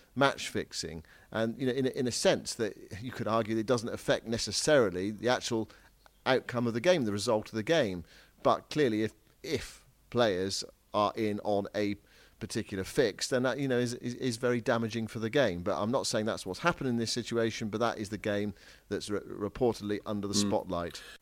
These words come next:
Speaker 2: Well, it's certainly a, a sad situation. Let's hope it's resolved. Let's, uh, look at the performances on the field by England anyway,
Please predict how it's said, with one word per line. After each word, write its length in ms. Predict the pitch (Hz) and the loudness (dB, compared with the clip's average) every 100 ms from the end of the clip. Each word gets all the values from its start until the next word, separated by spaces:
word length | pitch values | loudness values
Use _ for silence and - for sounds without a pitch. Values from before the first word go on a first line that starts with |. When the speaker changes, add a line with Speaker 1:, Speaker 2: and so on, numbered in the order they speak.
| _ - | _ 0
Speaker 2:
Well, 220 | - 151 139 | 8 8 8
it's 140 | 135 | 4
certainly 340 | 180 165 135 | 6 6 6
a, 260 | 123 113 123 120 | 4 4 2 4
a 100 | 123 | 2
sad 360 | - 135 110 | 6 6 4
situation. 640 | 131 120 117 117 113 131 127 | 0 4 6 6 4 4 4
Let's 160 | 127 | 6
hope 240 | 127 120 120 | 6 6 6
it's 240 | 113 - | 0 4
resolved. 680 | 120 107 127 110 101 127 131 - - 165 | 4 8 8 6 2 0 -2 -8 2 6
Let's, 260 | 180 - | 6 6
uh, 80 | 156 | 6
look 260 | 143 160 147 | 6 6 4
at 200 | 127 - | 2 6
the 120 | 127 | 4
performances 600 | 131 127 131 127 123 110 | 4 6 6 6 4 6
on 140 | 120 | 6
the 60 | 110 | 6
field 340 | - 131 117 | 6 6 6
by 180 | 117 120 | 4 6
England 420 | 147 135 107 104 | 6 4 4 6
anyway, 460 | 127 123 110 101 104 | 6 6 4 2 0